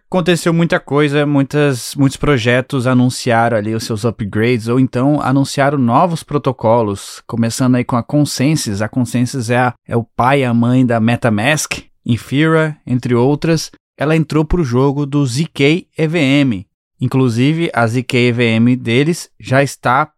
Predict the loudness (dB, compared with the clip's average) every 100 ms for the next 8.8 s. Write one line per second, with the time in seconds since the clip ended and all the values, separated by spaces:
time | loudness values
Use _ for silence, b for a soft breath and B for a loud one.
0 | -4 0 2 0 0 -2 0 0 0 B
1 | B -4 0 0 2 0 0 0 -2 0
2 | 0 2 0 0 -2 -8 -10 _ _ 0
3 | 0 0 0 2 0 0 0 0 -2 -2
4 | -2 0 -2 0 0 0 -2 0 2 2
5 | 0 0 0 0 0 -2 0 0 0 0
6 | 0 0 0 0 2 2 2 0 0 0
7 | 0 0 -2 0 0 0 0 0 0 -4
8 | -2 2 2 2 0 0 0 -2